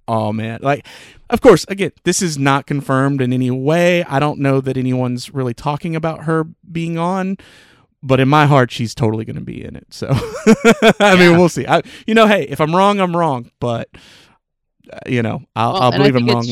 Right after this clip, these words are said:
Speaker 2: just,
Speaker 1: I
Speaker 2: again, it's
Speaker 1: <laughs>
Speaker 2: exciting, you
Speaker 1: Right.
Speaker 2: know? And, and so, um, and, you know, all, all, all,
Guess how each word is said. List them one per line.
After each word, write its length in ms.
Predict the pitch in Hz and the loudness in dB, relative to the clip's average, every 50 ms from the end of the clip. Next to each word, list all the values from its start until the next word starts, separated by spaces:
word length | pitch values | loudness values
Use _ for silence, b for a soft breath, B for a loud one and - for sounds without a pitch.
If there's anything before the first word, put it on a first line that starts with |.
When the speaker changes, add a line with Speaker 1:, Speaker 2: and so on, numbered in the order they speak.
| 190 180 | -4 -2
Speaker 2:
just, 80 | - | -2
Speaker 1:
I 40 | 156 | -4
Speaker 2:
again, 340 | 135 - 160 151 131 95 76 | -4 -4 -4 -6 -6 -6 -6
it's 200 | 101 120 - - | -6 -6 -4 -4
Speaker 1:
<laughs> 40 | 131 | -4
Speaker 2:
exciting, 800 | 117 - - 123 - 123 107 113 113 101 92 85 82 85 95 _ _ | -4 -4 -6 -8 -8 -6 -6 -6 -8 -10 -12 -14 -16 -18 -20 _ _
you 80 | - 131 | -4 -2
Speaker 1:
Right. 140 | 123 107 92 | -2 -2 -4
Speaker 2:
know? 80 | 90 87 | -6 -8
And, 240 | 85 78 92 92 - - | -8 -10 -10 -12 -12 -14
and 220 | - 101 104 104 | -12 -12 -12 -10
so, 480 | - 120 113 110 107 107 104 101 92 101 - _ _ _ _ _ _ | -6 -4 -4 -2 -2 -2 -4 -4 -8 -10 -16 _ _ _ _ _ _
um, 500 | - 117 113 110 101 92 87 92 90 90 - b b b b b b b b b _ - | -6 -4 -2 -2 -4 -4 -6 -8 -12 -14 -18 b b b b b b b b b _ -6
and, 540 | 196 214 202 175 143 131 127 135 143 139 - _ _ _ _ _ _ _ _ _ _ _ - | -4 -2 -2 0 -2 -2 -4 -4 -8 -10 -14 _ _ _ _ _ _ _ _ _ _ _ -8
you 100 | 165 180 | -4 -2
know, 120 | 175 170 | 0 0
all, 280 | 170 180 190 190 175 - | 2 2 2 0 0 -2
all, 300 | - - 165 165 - - _ | -2 -4 -4 -4 -4 -6 _
all, 140 | - 147 | -6 -6